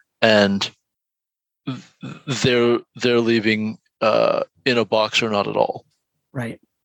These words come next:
Speaker 2: Right. So also, I just wanna point out that they address in here again the idea of evilness. And so let me, let
Speaker 1: Right.
Speaker 2: me read this. Um, it says, <clears throat> it says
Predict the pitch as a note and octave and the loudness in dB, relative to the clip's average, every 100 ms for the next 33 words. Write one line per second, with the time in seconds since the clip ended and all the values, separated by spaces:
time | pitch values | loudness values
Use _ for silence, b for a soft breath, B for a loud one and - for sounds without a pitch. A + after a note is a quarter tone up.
0 | _ _ - - C#3+ B2+ F#2 _ _ - | _ _ -20 -12 -10 -10 -16 _ _ -20
1 | B B - - F#3+ F3 G3 G#3+ - D#3+ | B B -6 0 0 0 0 0 0 0
2 | D3+ E3 E3 D#3 - D3+ C#3 - D#3 C#3+ | 0 -2 0 -2 0 0 0 -2 0 0
3 | - D#3+ E3 D3+ D#3+ D#3 - D3 C#3+ C#3 | 0 0 2 2 0 0 0 0 2 2
4 | C3 C#3+ C#3+ C#3+ C3 C3+ C3+ C3+ C3+ B2 | 2 2 2 2 0 -2 -2 0 0 0
5 | C3+ C3 B2+ - B B B - D#3 D3+ | -2 -4 -6 -10 B B B 0 2 4
6 | D3+ D3+ D3+ D#3 - - b b _ C3+ | 4 4 2 2 -2 -4 b b _ -4
7 | C3+ D#3 D3+ C#3+ A#2+ A2+ C#3 C3+ C#3+ C3+ | 0 2 2 2 2 2 2 2 0 0
8 | B2+ C3 - - D3 B2 A#2+ - _ b | -2 -2 -4 -6 -8 -8 -8 -12 _ b
9 | b b b b b _ _ _ - C#3 | b b b b b _ _ _ -6 -6
10 | - C3+ B2 - G#3+ - G#3+ G3 C#3+ - | -4 -4 -6 -4 -2 0 0 2 2 -2
11 | - D#3 C#3+ E3 D3 C3 - | -4 -2 0 2 2 0 -6